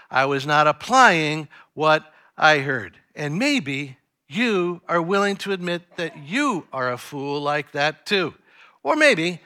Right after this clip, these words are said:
you still don't understand what I'm talking about. So, uh, let me introduce you to three foolish people I know very, very well, because I've been all three of these people,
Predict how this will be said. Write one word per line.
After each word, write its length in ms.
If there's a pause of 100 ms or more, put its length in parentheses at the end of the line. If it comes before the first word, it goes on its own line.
(280)
you 140
still 240
don't 160
understand 500
what 100
I'm 120
talking 380
about. 260
So, 300 (280)
uh, 300 (240)
let 260
me 240
introduce 460
you 280
to 200
three 600
foolish 920
people 580 (140)
I 260
know 560
very, 720 (200)
very 300
well, 340 (440)
because 300
I've 240
been 300 (240)
all 240
three 300 (380)
of 360
these 260
people, 460